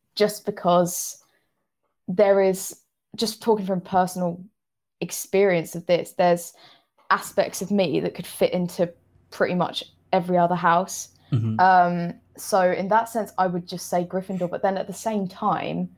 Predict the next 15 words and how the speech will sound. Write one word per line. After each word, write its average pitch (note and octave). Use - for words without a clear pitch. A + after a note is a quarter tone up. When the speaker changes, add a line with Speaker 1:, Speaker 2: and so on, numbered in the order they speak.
Speaker 1:
if A3+
I G#3+
could, F#3
you G3+
know, F3
rejig F#3+
the F#3
question F#3+
a F3
little G#3
bit, E3+
I F#3
would F#3+
just F#3+
say F#3